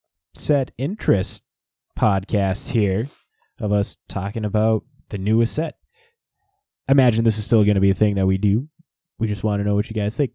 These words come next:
Did we, did we drone it on too long? Did we do a good job? Let us know. Uh,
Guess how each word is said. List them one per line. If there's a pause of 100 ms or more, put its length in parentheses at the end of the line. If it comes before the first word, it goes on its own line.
Did
we,
did
we (360)
drone
it
on
too
long?
Did
we
do
a
good
job? (1600)
Let
us
know. (1040)
Uh,